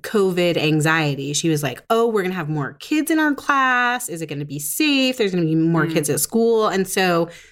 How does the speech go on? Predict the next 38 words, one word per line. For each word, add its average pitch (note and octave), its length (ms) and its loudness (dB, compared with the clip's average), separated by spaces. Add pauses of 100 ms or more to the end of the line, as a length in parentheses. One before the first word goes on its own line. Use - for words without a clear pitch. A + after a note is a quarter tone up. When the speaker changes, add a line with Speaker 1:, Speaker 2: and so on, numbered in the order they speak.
(140)
Speaker 1:
that C#4+ 200 2
was B3+ 160 2
our G3 180 2
big F#3+ 220 -2
hurdle D3 460 -2
to D#3 120 -8
getting D3+ 360 2
her D3+ 380 2
to D#3 120 -2
go D#3 140 4
to D3 60 4
school. D#3+ 320 2
And F#3 280 0
we G#3+ 180 2
actually A3 260 0
got F#3+ 240 0
her G3 120 -4
excited A3 380 -2
by E3+ 140 0
being E3+ 140 -2
like, E3 220 -6 (460)
well, B3+ 120 2
you C4+ 140 2
get C4+ 160 -2
to, C#4 180 -2
like, C4 200 0
have D#3+ 280 -2
your B3 120 4
lunchbox C4 540 2
again, C#3 300 -2
or D#3 80 -4
you G3 120 2
get B3+ 100 -2
to - 60 -4
have C4+ 120 0
school D#4 280 0
lunch E3 200 2
again. D3+ 340 0